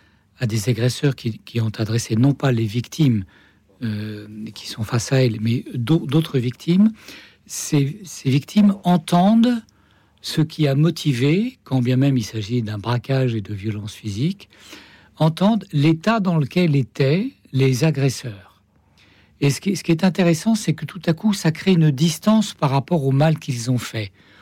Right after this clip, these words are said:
On se dit, voilà, ils ont fait du mal à une personne, mais l'état d'être de l'agresseur n'est pas l'état de la victime,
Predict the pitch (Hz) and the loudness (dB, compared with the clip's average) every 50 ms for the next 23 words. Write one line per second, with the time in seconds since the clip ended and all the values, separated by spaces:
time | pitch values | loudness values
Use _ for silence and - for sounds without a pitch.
0 | - - _ - 135 131 - - 156 151 123 131 160 190 214 220 214 - - - | -20 -20 _ -2 -2 -2 0 0 0 0 2 4 4 6 4 4 2 -2 -16 -20
1 | - - _ _ _ _ _ _ _ _ _ - 151 127 151 160 143 127 - - | -20 -20 _ _ _ _ _ _ _ _ _ -6 0 2 2 2 2 0 -2 -2
2 | - 143 131 127 180 170 160 - 170 151 143 151 147 147 147 139 131 123 123 113 | -2 -2 2 2 2 2 2 0 0 2 2 4 4 4 4 2 2 2 0 0
3 | - 131 120 - - - 156 156 170 196 220 - _ - - - _ _ - 139 | 0 -2 -4 -4 -4 0 2 2 2 2 0 -4 _ -20 -20 -20 _ _ 0 2
4 | 143 147 180 190 147 139 156 165 160 160 - 202 208 202 190 156 127 127 170 175 | 2 2 2 2 2 2 2 2 2 0 0 2 2 2 2 0 2 2 2 2
5 | 165 160 - - - - 104 87 _ _ _ _ _ _ _ - 123 117 135 131 | 0 -4 -8 -14 -10 -10 -12 -12 _ _ _ _ _ _ _ -6 -2 0 2 2
6 | 135 143 123 123 131 139 123 - - 170 180 202 220 226 214 - - - _ _ | 2 2 2 2 2 0 0 0 0 2 2 2 2 0 -2 -4 -10 -20 _ _
7 | _ _ - 139 147 156 151 156 - 160 156 147 139 143 - - - 151 143 139 | _ _ 0 4 4 4 4 2 2 2 2 2 2 0 -2 0 0 0 2 0
8 | 127 117 117 110 117 117 104 123 120 - - 170 175 190 208 226 233 | 0 -2 -4 -2 -2 -2 -2 -4 -6 -4 -2 2 4 6 6 6 4